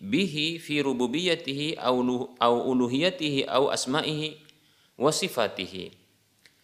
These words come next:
Syirik akbar adalah, ya, seorang hamba menjadikan adanya tandingan bagi Allah Subhanahu wa taala di dalam hak-hak rububiyah Allah Subhanahu wa taala atau di dalam hak-hak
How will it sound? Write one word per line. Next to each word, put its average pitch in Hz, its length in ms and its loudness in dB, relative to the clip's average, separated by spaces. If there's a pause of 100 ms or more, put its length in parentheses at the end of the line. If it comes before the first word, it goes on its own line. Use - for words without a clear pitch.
Syirik 165 320 0
akbar 117 720 0
adalah, 120 640 0 (400)
ya, 101 160 -4 (1200)
seorang 156 480 4
hamba 180 320 2
menjadikan 131 880 0
adanya 180 320 2
tandingan 147 640 -2
bagi 135 240 2
Allah 156 320 0
Subhanahu 143 640 0
wa 127 80 0
taala 123 480 0
di 127 80 -2
dalam 120 400 4
hak-hak - 800 -2
rububiyah 147 480 0
Allah 175 240 -2
Subhanahu 101 560 -2
wa 90 80 -2
taala 90 400 -6 (400)
atau 156 320 4
di 139 160 0
dalam 127 480 2
hak-hak 135 580 -2